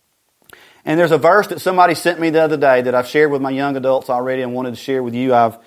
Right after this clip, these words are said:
I guess I've just never noticed it, but it's so comforting. It says, uh, in Isaiah chapter forty-three, verse two,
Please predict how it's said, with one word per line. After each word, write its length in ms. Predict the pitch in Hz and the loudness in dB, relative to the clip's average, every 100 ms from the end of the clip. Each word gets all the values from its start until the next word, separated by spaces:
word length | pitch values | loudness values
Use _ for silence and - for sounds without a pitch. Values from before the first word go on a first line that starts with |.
| _ _ _ - | _ _ _ -2
I 100 | 127 | 0
guess 240 | 143 147 | 2 2
I've 140 | 143 127 | 0 0
just 180 | 135 | -4
never 300 | 143 147 147 | -2 0 0
noticed 400 | 135 147 143 - | 0 2 2 -2
it, 20 | 117 | -6
but 140 | 117 | -8
it's 100 | 113 | -4
so 160 | 151 139 | -2 -2
comforting. 560 | - 156 - 120 110 - _ _ _ _ _ _ | 0 0 0 -2 -4 -8 _ _ _ _ _ _
It 60 | - | -12
says, 500 | - 170 156 131 - | 2 6 6 4 2
uh, 260 | 143 127 117 | 4 4 4
in 120 | 143 | 2
Isaiah 540 | 139 139 147 170 165 160 | 4 4 4 6 4 2
chapter 360 | - 165 160 | 0 0 0
forty-three, 600 | 135 156 160 156 143 131 123 | -4 -2 0 -2 0 0 2
verse 260 | 135 135 | 2 0
two, 400 | - 131 113 104 | 0 2 2 -2